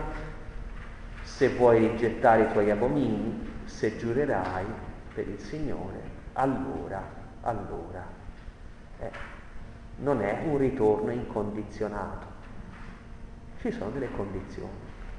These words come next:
perché tu ritorni a casa. Va bene? Questo per dire un po' la struttura dell'insieme. E adesso,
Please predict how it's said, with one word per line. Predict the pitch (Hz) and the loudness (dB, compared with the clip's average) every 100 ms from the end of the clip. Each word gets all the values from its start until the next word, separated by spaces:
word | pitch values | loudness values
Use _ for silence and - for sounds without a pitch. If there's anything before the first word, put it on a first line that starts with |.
| - | -6
perché | 117 - 110 | -4 -4 -2
tu | 123 | -2
ritorni | 110 110 104 104 | -2 2 2 2
a | 92 | -4
casa. | 101 92 92 - - - - - - - - - - - - - - - - - - | -6 -6 -6 -8 -8 -10 -12 -12 -12 -12 -12 -12 -12 -12 -12 -10 -10 -8 -10 -8 -6
Va | 113 | -2
bene? | 104 135 123 - - - - - - - - | 4 4 4 0 -6 -8 -8 -8 -8 -12 0
Questo | 139 - 120 | 0 2 -2
per | - 113 | -2 -2
dire | 123 135 | 2 4
un | 110 - | 2 2
po' | 127 | 2
la | 120 | 2
struttura | 107 - 113 - 135 | 2 -2 -4 2 4
dell'insieme. | 113 107 104 107 - 123 92 92 - - - - | 4 2 0 -2 2 2 2 -4 -6 -8 -10 -4
E | 220 | 0
adesso, | 139 117 - - | 2 0 -2 -6